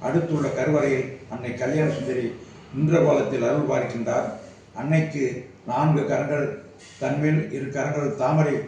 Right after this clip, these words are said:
மலர் தாங்கியும் கீழ் இரு கரங்களில் அபயவரத முத்திரைக்காலும் விளங்குகின்றார். மகாமண்டபத்தின் எதிரே கருவறையில் இறைவன் குகேஸ்வரர் லிங்க திருமேனியாக மேற்கு திசை நோக்கி அருள்பாலிக்கின்றார். ஆலயத்தின் திருச்சுற்றில் பிள்ளையார்,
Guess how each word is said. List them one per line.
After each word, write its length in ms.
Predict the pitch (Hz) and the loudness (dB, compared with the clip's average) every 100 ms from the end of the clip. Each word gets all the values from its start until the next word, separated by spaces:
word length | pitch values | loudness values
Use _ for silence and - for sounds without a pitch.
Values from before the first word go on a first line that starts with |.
| - - - - | -10 -20 -20 -8
மலர் 340 | 127 139 117 | -2 -2 0
தாங்கியும் 440 | 131 120 113 147 - - - - - | 0 0 0 0 -2 -6 -14 -20 -2
கீழ் 300 | 156 160 139 | 2 4 4
இரு 120 | 135 | 2
கரங்களில் 560 | 139 135 135 135 120 - - - - - | 0 0 2 0 0 -6 -14 -20 -20 -14
அபயவரத 640 | 117 127 160 151 143 139 135 | -4 0 4 4 4 2 0
முத்திரைக்காலும் 760 | - - 143 113 131 131 - - - - | -2 -2 -2 0 0 -2 -4 -10 -14 -4
விளங்குகின்றார். 560 | 135 131 117 120 123 - - - - - - - | -2 0 0 2 2 0 -8 -14 -20 -20 -20 -6
மகாமண்டபத்தின் 760 | 127 147 165 156 143 - 139 | 0 2 2 2 2 0 -2
எதிரே 520 | 120 127 147 147 - - - - | 0 4 4 2 0 -4 -12 -2
கருவறையில் 720 | 131 156 143 139 143 - - - - | 4 6 6 6 4 0 -6 -12 -4
இறைவன் 420 | 120 151 156 123 - - | 2 4 4 2 -2 -6
குகேஸ்வரர் 600 | 147 170 170 147 127 - - - - - | 0 4 4 2 2 0 -4 -12 -18 -6
லிங்க 240 | 131 156 160 | -2 4 4
திருமேனியாக 840 | 147 143 143 143 139 127 120 117 - - - | 4 0 0 0 0 2 0 0 -2 -8 -8
மேற்கு 360 | 127 156 151 151 | 0 2 2 0
திசை 240 | 131 131 | -2 -2
நோக்கி 320 | 127 127 - 127 | -4 -6 -4 -2
அருள்பாலிக்கின்றார். 840 | 123 139 131 123 117 117 127 - - - - | 0 2 0 0 -2 -2 0 0 -4 -12 -14
ஆலயத்தின் 600 | - 135 156 156 147 135 - | -4 4 6 6 4 -2 -2
திருச்சுற்றில் 680 | 156 156 139 139 135 - | -2 -2 -6 -6 -6 -4
பிள்ளையார், 580 | 139 139 143 143 143 - | 0 2 4 4 0 -4